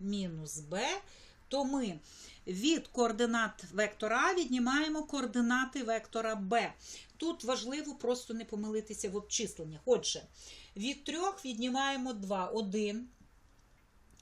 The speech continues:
Від п'яти віднімаємо мінус чотири. Тобто п'ять відняти мінус чотири, фактично це п'ять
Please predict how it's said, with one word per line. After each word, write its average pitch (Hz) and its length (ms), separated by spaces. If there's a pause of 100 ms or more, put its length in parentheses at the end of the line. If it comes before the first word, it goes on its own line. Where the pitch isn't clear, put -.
Від 196 280
п'яти 254 640 (560)
віднімаємо 247 960
мінус 262 680
чотири. 180 680 (680)
Тобто 196 300
п'ять 190 680 (140)
відняти 190 720
мінус 180 500
чотири, 370 460
фактично 285 560
це 233 160
п'ять 269 420